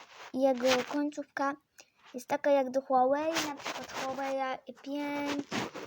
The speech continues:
Samsunga i tak dalej. To jest mniej więcej najczęściej używany przeze mnie teraz kabel, że właśnie jak chcę szybko nakręcić odcinek, a mam dwa procent, to od razu pod ten kabel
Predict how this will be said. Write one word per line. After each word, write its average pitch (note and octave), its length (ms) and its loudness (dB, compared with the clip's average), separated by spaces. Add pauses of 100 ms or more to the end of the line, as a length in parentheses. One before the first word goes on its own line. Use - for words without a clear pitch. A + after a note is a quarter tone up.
(120)
Samsunga C#4 960 -4 (720)
i C4 60 -16
tak B3+ 220 -10
dalej. A#3+ 420 -8 (1300)
To D4+ 100 -4
jest D#4 260 -2
mniej D4 100 0
więcej C#4 680 0
najczęściej C#4+ 520 -8 (140)
używany C#4 400 -4
przeze C4+ 300 -4
mnie C4+ 180 -2
teraz B3+ 320 -10
kabel, C4 540 -2 (640)
że B3+ 180 -2
właśnie C#4 300 -2
jak C4+ 160 -4
chcę C#4+ 200 -8
szybko D4+ 280 -8
nakręcić C#4 520 -6 (120)
odcinek, C#4 480 -4
a C4+ 40 -4
mam B3+ 220 -2
dwa B3+ 200 -6
procent, C#4 520 -10
to C#4 100 -6
od C4+ 80 -6
razu C#4 240 -6
pod - 200 -16
ten B3+ 200 -8
kabel C4 400 -6